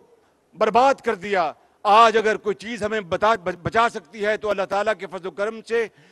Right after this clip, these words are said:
मेहनत और मेरिट, मेहनत और मेरिट। अगर कोई गरीब का बच्चा है, कोई तांगे मान का बेटा है, कोई बेवा का बच्चा है या बेटी है, अगर उसने आला तालीम हासिल करने के लिए मेहनत की है तो उसको, उसको पूरा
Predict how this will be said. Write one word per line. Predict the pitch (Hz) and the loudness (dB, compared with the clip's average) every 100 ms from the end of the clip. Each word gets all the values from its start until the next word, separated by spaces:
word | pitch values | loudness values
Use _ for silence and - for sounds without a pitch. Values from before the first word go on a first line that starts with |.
| _ | _
मेहनत | 165 185 226 233 233 | -8 -4 -4 -6 -4
और | 208 185 | -4 -2
मेरिट, | 196 226 190 - _ _ _ | -2 -2 -2 -12 _ _ _
मेहनत | 190 208 233 247 | -6 -2 -2 -2
और | 226 214 | -2 -4
मेरिट। | 190 220 202 - _ _ - | -2 -2 -2 -8 _ _ -8
अगर | 185 226 | -4 -2
कोई | 226 202 | -2 -2
गरीब | 165 214 254 - | -2 -4 -6 -6
का | 220 | -6
बच्चा | 202 - 208 | -6 -6 -4
है, | 180 165 127 _ _ _ - | -4 -8 -12 _ _ _ -2
कोई | 226 226 _ | -2 -2 _
तांगे | - 226 247 214 _ _ _ | 0 2 2 0 _ _ _
मान | 180 202 254 | -2 -2 -2
का | 240 240 | -4 -2
बेटा | 208 202 185 | -2 0 -2
है, | 170 151 113 _ _ - | -2 -6 -12 _ _ -2
कोई | 226 220 180 _ | -2 -2 -14 _
बेवा | 151 220 269 | -2 2 2
का | 254 220 | 2 -2
बच्चा | 190 - 208 | -2 -2 0
है | 185 185 | 0 -2
या | |
बेटी | 175 196 196 190 | -2 -4 -4 -6
है, | 175 143 - _ _ | -6 -6 -10 _ _
अगर | 190 202 | -4 -4
उसने | 185 185 190 175 - _ _ _ _ _ | -6 -8 -8 -8 -14 _ _ _ _ _
आला | 190 226 214 | 2 4 2
तालीम | 202 190 196 190 | 2 -2 -2 -4
हासिल | 160 180 190 | -4 -6 -8
करने | 160 180 196 | -10 -8 -8
के | 170 | -8
लिए | 180 180 170 | -6 -6 -6
मेहनत | 151 180 196 - | -6 -6 -6 -10
की | 202 | -8
है | 196 | -6
तो | 185 | -8
उसको, | 170 202 | -10 -8
उसको | 175 - 190 | -8 -8 -10
पूरा | - 254 254 220 | -8 -2 2 2